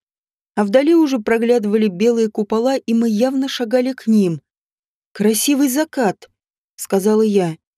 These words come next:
"Каена — одна из немногих планет с подобной атмосферой, которая, к тому же, пригодна для дыхания", — отозвался Седой.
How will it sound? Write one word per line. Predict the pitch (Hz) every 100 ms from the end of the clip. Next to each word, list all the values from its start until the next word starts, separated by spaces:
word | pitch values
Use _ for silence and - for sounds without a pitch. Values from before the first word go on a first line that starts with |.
| _ _ _ _ _
"Каена — | - 208 208 254 202 151 _ _ _
одна | 190 196 247
из | 233
немногих | 226 220 233 220 226
планет | - 233 226 190
с |
подобной | - 190 185 185 202
атмосферой, | 196 208 208 214 190 170 156 _ _ _ _
которая, | 202 233 226
к | 208
тому | 196 190 185
же, | 165 156 _ _ _
пригодна | 208 202 240 214
для | 220 214
дыхания", — | 208 226 - 185 175 160 147 _ _ _ _ -
отозвался | 175 180 196 214 -
Седой. | - 202 190 170 143